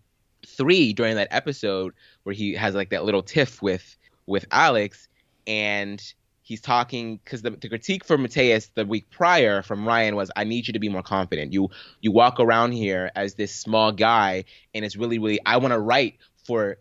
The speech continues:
the small guy that actually pulls all the ladies. I wanna write for that. So I need you to show me that you can showcase that." So Mateus does his best to showcase that confidence. And I guess the best way to do that is to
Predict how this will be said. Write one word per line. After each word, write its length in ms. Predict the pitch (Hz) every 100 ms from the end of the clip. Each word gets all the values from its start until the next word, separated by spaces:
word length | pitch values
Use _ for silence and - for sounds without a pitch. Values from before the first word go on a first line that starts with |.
| _
the 80 | 120
small 360 | 113 123 110 107
guy 300 | 92 127 123
that 120 | 107
actually 580 | 107 107 - 110 101 101
pulls 400 | - 127 120 113
all 180 | 101 101
the 80 | 101
ladies. 400 | 131 117 73 73
I 80 | 104
wanna 220 | 107 107
write 240 | 107 151 -
for 80 |
that. 180 | 85 73
So 60 | 101
I 60 |
need 200 | 104 107
you 60 | 110
to 60 | 92
show 300 | - 127 165
me 120 | 107
that 140 | 95
you 100 | 95
can 140 | 95 95
showcase 500 | - 151 - 90 -
that." 220 | 87 87
So 240 | 101 92 - - -
Mateus 360 | 117 135 127 120
does 140 | 110
his 180 | 104 87
best 280 | 120 120 -
to 60 |
showcase 540 | 95 - 127 135 113 101
that 160 | 87
confidence. 580 | - 123 135 95 85 85
And 140 | - 95
I 40 |
guess 200 | 92 92
the 120 | -
best 220 | 90 104
way 100 | - 90
to 60 |
do 200 | 85 113
that 160 | 98 76
is 100 | 87
to 160 | 92